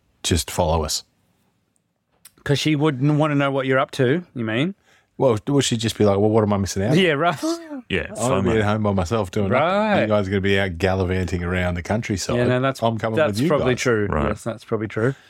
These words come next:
Speaker 2: And then you could say,
Speaker 3: Oh,
Speaker 2: "Well,
Speaker 3: yeah,
Speaker 2: if you're
Speaker 3: I'm
Speaker 2: going, I'll stay at home." That's not gonna work
Speaker 1: Yeah.
Speaker 2: either.
Speaker 1: Oh, no, can't do that. <laughs> The, um,
Speaker 3: I, I'm the same. I think I'm quite different to my wife 'cause my wife would be lonely, I think.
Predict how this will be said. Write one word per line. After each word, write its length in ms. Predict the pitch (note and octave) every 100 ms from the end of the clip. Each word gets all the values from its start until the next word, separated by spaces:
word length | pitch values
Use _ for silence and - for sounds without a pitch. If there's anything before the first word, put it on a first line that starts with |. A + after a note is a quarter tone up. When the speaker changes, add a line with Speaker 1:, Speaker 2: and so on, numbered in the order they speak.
| _
Speaker 2:
And 140 | E3+ G#3
then 120 | A3
you 100 | G#3+
could 140 | G#3 -
say, 160 | A3
Speaker 3:
Oh, 80 | G3+
Speaker 2:
"Well, 80 | G#3
Speaker 3:
yeah, 60 | G#3
Speaker 2:
if 60 |
you're 160 | B3 C#4+
Speaker 3:
I'm 80 | D#3+
Speaker 2:
going, 260 | C#3 D#3+ F3+
I'll 200 | G#3+ A#3+
stay 260 | A3 D3
at 60 | B2
home." 280 | B2 G2+ F2+ _ -
That's 200 | B2+ C3+
not 120 | B2 A2+
gonna 160 | A2+
work 180 | A2+ B2+
Speaker 1:
Yeah. 60 | G3 D3+
Speaker 2:
either. 80 | A2
Speaker 1:
Oh, 0 | G#2
no, 40 | F#2
can't 220 | F#2+ F2+
do 80 | F2
that. 880 | E2 - _ _ _ - - C3+ -
<laughs> 60 | _ _ -
The, 180 | A#2 A#2
um, 180 | A2+ - -
Speaker 3:
I, 280 | - G2+ D#3 -
I'm 140 | F#3
the 80 | G3
same. 260 | - G#2+ -
I 60 |
think 240 | A2+ B2+ B2
I'm 120 | G#2
quite 320 | - - F2
different 260 | E2 - -
to 60 |
my 80 | D#2+
wife 280 | D2 D2 -
'cause 120 | F#2+
my 160 | A2+ B2
wife 280 | G#2 -
would 140 | D#2 C#2
be 120 | C#2+
lonely, 460 | C#2+ E2+ G2 D#2+ -
I 120 | -
think. 220 | - -